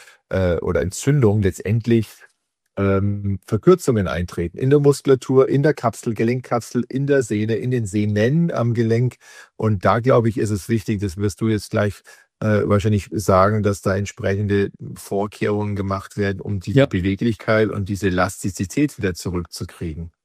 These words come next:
Speaker 2: Genau. Und das Training beginnt ja immer natürlich mit Mobilisieren. Das heißt also dementsprechend auch die ganzen Strukturen einmal durchbewegen. Und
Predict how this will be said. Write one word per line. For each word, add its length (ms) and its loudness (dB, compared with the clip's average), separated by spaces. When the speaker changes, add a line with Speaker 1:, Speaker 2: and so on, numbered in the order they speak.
Speaker 2:
Genau. 360 2
Und 320 4
das 160 2
Training 400 4
beginnt 360 0
ja 100 2
immer 280 0
natürlich 540 0
mit 220 0
Mobilisieren. 760 0
Das 220 -2
heißt 260 0
also 260 0
dementsprechend 800 -2
auch 240 2
die 100 -2
ganzen 380 2
Strukturen 960 0
einmal 580 0
durchbewegen. 1200 2
Und 320 4